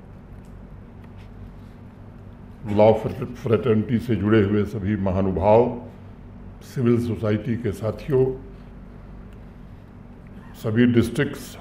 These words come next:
और थानों से वर्चुअल माध्यम से जुड़े हुए अधिकारी, पुलिसकर्मी, देवियों, सज्जनों और मित्रों,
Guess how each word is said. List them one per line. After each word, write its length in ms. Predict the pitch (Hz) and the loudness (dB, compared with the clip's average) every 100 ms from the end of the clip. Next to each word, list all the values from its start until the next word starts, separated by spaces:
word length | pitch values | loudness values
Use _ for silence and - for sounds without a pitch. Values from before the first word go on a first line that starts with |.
| - | 2
और 180 | 110 - | 2 4
थानों 280 | 104 113 113 | 4 6 4
से 140 | - 123 | 4 2
वर्चुअल 560 | 101 98 98 139 127 110 | 4 4 4 4 4 4
माध्यम 400 | 104 104 110 107 | 4 6 4 4
से 160 | 123 | 0
जुड़े 240 | 98 101 117 | 2 4 6
हुए 300 | 101 98 85 - - - - - - - - - - - - - - - - - - - - | 4 2 0 -8 -16 -16 -16 -16 -18 -18 -18 -18 -18 -18 -16 -16 -16 -18 -18 -18 -18 -18 -8
अधिकारी, 500 | 110 - 113 110 120 120 | -6 0 4 6 6 4
पुलिसकर्मी, 640 | - 110 - - 107 113 120 123 120 - - - - - - - - - - - - - | 4 2 0 0 2 4 4 2 -4 -10 -16 -18 -20 -18 -18 -18 -20 -18 -18 -18 -16 -4
देवियों, 460 | 147 107 113 120 | 0 4 8 8
सज्जनों 440 | 120 120 104 107 110 | 6 2 2 8 10
और 100 | 107 | 8
मित्रों, 360 | 95 87 110 | 6 2 2